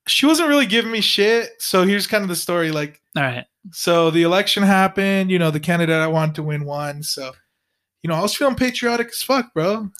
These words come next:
Speaker 2: Yeah.
Speaker 1: So I'm like,
Speaker 2: I can see that.
Speaker 1: "Shit, man, I'm so proud. Like, I wanna go get a flag and I wanna hang that outside my house." Like, that's how proud I was, you know?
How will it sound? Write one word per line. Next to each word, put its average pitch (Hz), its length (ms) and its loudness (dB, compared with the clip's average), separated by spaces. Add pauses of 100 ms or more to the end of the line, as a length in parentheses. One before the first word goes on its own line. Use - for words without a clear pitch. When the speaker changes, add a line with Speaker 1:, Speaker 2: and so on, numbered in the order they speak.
Speaker 2:
Yeah. 156 260 0
Speaker 1:
So 170 220 0
I'm 175 100 2
like, 156 300 2 (520)
Speaker 2:
I 165 60 -4
can 180 80 0
see 151 140 -2
that. 156 220 -2
Speaker 1:
"Shit, 226 420 0
man, 170 400 -2
I'm 202 220 -2
so 190 380 -4
proud. 196 500 -4
Like, 147 260 -4 (120)
I 185 160 -4
wanna 196 220 -2
go 185 120 0
get 180 160 -4
a 170 60 -4
flag 175 480 -8
and 156 100 -8
I 151 60 -8
wanna 160 220 -8
hang 156 300 -6
that 143 180 -10
outside 139 380 -10
my 131 120 -12
house." 131 400 -8
Like, 123 200 -8
that's 143 140 -8
how 143 140 -6
proud 135 340 -6
I 127 80 -4
was, 127 260 -10
you 139 80 -12
know? 151 280 -10